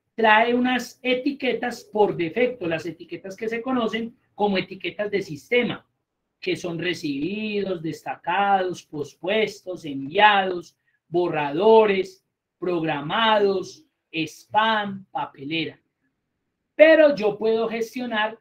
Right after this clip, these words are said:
mis propias etiquetas. O sea que yo puedo crear como mis carpeticas donde yo quiero de pronto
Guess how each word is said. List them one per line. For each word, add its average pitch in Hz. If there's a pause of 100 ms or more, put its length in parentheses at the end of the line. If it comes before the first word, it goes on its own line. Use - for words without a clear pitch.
mis 175
propias 170
etiquetas. - (640)
O 170
sea 285
que 220
yo 185
puedo 226
crear 170
como 214
mis 202
carpeticas 240 (280)
donde 175
yo 185
quiero 247
de 254
pronto 233